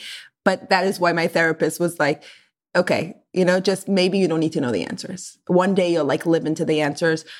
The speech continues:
So that's where my, but, but I totally hear where you're coming from. And I actually think they're complementary to, like, what I was saying, right? It's like figuring out the why and, like, but how do you figure it out? By kind of knowing and, like, that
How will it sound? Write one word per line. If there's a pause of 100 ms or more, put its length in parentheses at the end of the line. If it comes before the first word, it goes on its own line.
(240)
So
that's
where
my,
but,
but
I
totally
hear
where
you're
coming
from.
And
I
actually
think
they're
complementary
to,
like,
what
I
was
saying,
right?
It's
like (460)
figuring
out
the
why
and,
like,
but
how
do
you
figure
it
out?
By
kind
of
knowing
and,
like,
that